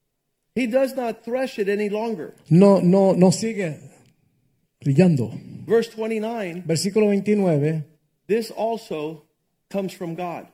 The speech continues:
Speaker 2: Esto también viene de Dios
Speaker 1: to achieve his incredible counsel."
Speaker 2: para, ah, lograr su increíble consejo
Speaker 1: "And show forth his great wisdom."
Speaker 2: y mostrar su sabiduría.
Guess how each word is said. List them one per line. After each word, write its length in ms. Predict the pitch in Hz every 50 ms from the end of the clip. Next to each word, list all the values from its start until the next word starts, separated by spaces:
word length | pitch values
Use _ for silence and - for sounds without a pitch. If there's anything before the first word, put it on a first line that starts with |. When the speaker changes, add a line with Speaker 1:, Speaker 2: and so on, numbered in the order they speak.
| _ _ -
Speaker 2:
Esto 260 | - 220 214 220 240 233
también 520 | 240 233 226 202 196 190 190 185 151 151
viene 340 | 143 170 170 170 170 175 170
de 140 | 165 180 165
Dios 680 | 170 220 240 247 240 214 147 113 - - - - - _
Speaker 1:
to 100 | - 180
achieve 500 | 165 139 - - - 208 196 185 175 - 139
his 200 | 160 151 135 147
incredible 960 | - - 147 - - _ - 180 156 175 185 175 165 180 185 185 175 - _ _ -
counsel." 440 | - 165 170 165 165 - - - - _ _ _ _ -
Speaker 2:
para, 720 | 156 151 147 151 151 151 147 - - 190 160 143 135 139
ah, 100 | 135 _ _ - - - 226 - _ -
lograr 680 | 202 156 170 165 160 139 160 160 185 196 208 214 196
su 360 | 165 - - 196 190 175 170 175
increíble 720 | 196 175 170 151 165 165 156 151 165 180 185 180 185 180 175
consejo 560 | 180 156 147 135 - 160 151 131 117 113 - -
Speaker 1:
"And 200 | 147 156 147 127
show 340 | - - - - 180 190 185
forth 440 | 185 - - 170 165 151 139 131 - _ _ _ _ _ _ _ _ _ -
his 180 | 165 151 139 147
great 280 | - 147 143 - -
wisdom." 320 | 139 143 135 - - 104 - _ _ _
Speaker 2:
y 140 | - 185 170
mostrar 500 | 156 156 156 139 139 - 175 170 170 170
su 180 | 165 - 180 156
sabiduría. 760 | - 151 147 143 143 127 135 127 127 120 117 120 117 107